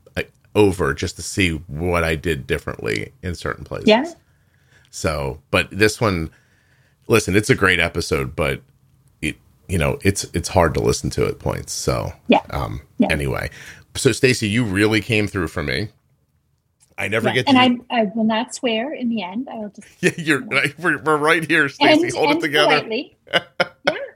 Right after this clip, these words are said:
Speaker 1: Um, so let me say thank you to you. I really appreciate you coming on,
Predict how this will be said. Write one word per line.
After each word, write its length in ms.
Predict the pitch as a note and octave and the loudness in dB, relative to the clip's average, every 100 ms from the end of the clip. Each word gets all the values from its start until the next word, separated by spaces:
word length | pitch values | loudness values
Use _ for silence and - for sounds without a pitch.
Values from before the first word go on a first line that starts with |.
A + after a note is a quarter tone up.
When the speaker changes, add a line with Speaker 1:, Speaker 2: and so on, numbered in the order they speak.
| - - - - G3 - | -14 -16 -18 -14 -10 0
Speaker 1:
Um, 320 | A#2 A2+ A2+ - - - | 2 2 0 -8 -10 -4
so 200 | - B2+ | 0 2
let 180 | A#2+ B2 | 2 0
me 120 | C3+ | -2
say 180 | D3 C3+ | 0 0
thank 280 | A#2+ G#2+ | 0 0
you 60 | C#3 | 0
to 60 | C#3+ | 2
you. 140 | A2+ | 2
I 40 | |
really 300 | F2 F2+ F#2+ | 2 0 -2
appreciate 400 | G#2 A2 G#2 A#2+ | 0 -2 0 0
you 80 | A2 | 0
coming 280 | C3 B2+ C#3 | -2 0 0
on, 280 | G#2 E2+ | 0 0